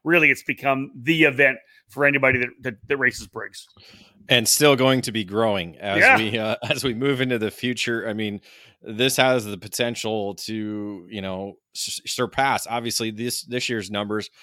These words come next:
Speaker 2: we have zero Canadians coming down for the
Speaker 1: Yeah.
Speaker 2: event, and we know how, how strong the,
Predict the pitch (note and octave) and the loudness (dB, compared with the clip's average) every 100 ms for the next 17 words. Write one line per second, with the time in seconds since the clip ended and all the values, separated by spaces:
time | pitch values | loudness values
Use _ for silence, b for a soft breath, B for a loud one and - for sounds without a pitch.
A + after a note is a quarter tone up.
0 | b _ A2 A2+ G2 G2+ B2+ C#3 C3 A#2 | b _ -2 -2 -2 -2 0 0 -2 0
1 | A#2+ A2+ G#2 - G#2 G2 F2+ F#2+ F2+ F2 | 0 0 -2 -4 -6 -4 -2 -4 -4 -8
2 | - _ G#2 G2 C3 F2 F#2 F#2+ G2+ G#2 | -12 _ -8 -6 -6 -6 -8 -8 -8 -6
3 | G#2+ A2+ A2 G#2 G2+ G2+ G2 - F#2+ - | -2 0 0 -2 -2 -4 -6 -10 -10 -8
4 | - A2 G#2+ G#2 G2+ F#2+ | -2 0 0 -2 -4 -6